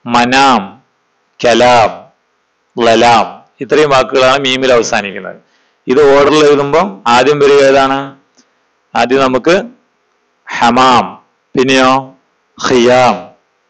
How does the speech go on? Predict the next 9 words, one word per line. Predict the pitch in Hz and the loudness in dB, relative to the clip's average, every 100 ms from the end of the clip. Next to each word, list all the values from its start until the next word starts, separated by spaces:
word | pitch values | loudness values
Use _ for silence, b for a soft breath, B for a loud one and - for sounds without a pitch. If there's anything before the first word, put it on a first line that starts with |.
| _ _ | _ _
പിന്നെ | 127 131 | -6 -2
ഏതാ? | 135 131 127 127 127 - _ _ _ _ _ _ _ _ _ _ _ _ _ _ _ _ _ _ | 0 2 2 0 -6 -20 _ _ _ _ _ _ _ _ _ _ _ _ _ _ _ _ _ _
പിന്നെ | - 135 135 | -12 -4 0
അത് | 135 135 | 2 2
വരും | 135 135 135 135 _ _ _ _ _ _ - | 0 -2 -10 -18 _ _ _ _ _ _ -6
ഖിയാം | 131 131 135 139 139 | 0 2 2 0 2
കഴിഞ്ഞാല്, | 131 127 127 127 180 247 - - _ _ _ _ _ _ _ _ - | 2 2 0 0 0 -4 -16 -20 _ _ _ _ _ _ _ _ -4
ഏ, | 123 123 120 120 120 120 120 | -2 0 2 2 2 0 0
പിന്നെ | 127 131 135 135 131 120 | 0 -2 0 0 -2 -4